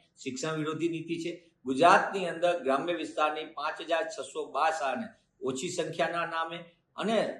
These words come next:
કા-, શાળાઓને બીજાના લાભ માટે હોય એમ સરકારી શાળાઓને તાળા મારવાનું પાપ પણ ભાજપા સરકાર કરવા જઈ રહી છે, જેના કારણે ખાસ કરીને કન્યા શિક્ષણ ઉપર ગંભીર અસર પડશે. એ કોંગ્રેસની સરકારમાં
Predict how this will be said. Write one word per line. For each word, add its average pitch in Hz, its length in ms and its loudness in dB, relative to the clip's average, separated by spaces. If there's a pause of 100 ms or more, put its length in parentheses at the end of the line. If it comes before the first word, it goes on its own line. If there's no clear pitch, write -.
(400)
કા-, 151 140 2
શાળાઓને 170 480 2
બીજાના 151 420 4
લાભ 160 280 6
માટે 156 200 0
હોય 147 160 0
એમ 135 100 -4
સરકારી 131 500 0
શાળાઓને 139 440 0
તાળા 139 260 2
મારવાનું 147 480 -4
પાપ 156 240 4
પણ 147 220 -4
ભાજપા 127 340 -2
સરકાર 127 400 -8
કરવા 123 240 -6
જઈ 120 160 -8
રહી 127 160 -8
છે, 139 100 -12 (320)
જેના 156 240 4
કારણે 143 360 -2 (280)
ખાસ 185 320 6
કરીને 156 340 -2
કન્યા 170 360 0
શિક્ષણ 147 400 -4
ઉપર 156 220 -4
ગંભીર 120 420 -4
અસર 147 220 -6
પડશે. 151 360 -8 (360)
એ 214 160 12
કોંગ્રેસની 180 500 2
સરકારમાં 156 560 -2